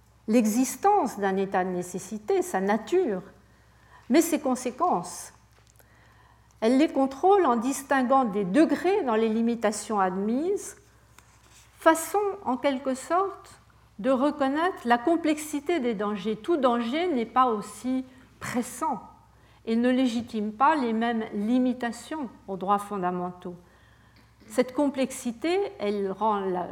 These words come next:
présentation difficile, mais elle sauvegarde,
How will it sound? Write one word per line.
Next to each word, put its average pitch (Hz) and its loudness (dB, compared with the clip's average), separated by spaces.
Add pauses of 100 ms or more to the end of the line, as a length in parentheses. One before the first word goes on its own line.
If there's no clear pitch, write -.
(260)
présentation 190 -8 (120)
difficile, 202 -4 (540)
mais 240 2 (220)
elle 214 0
sauvegarde, 233 0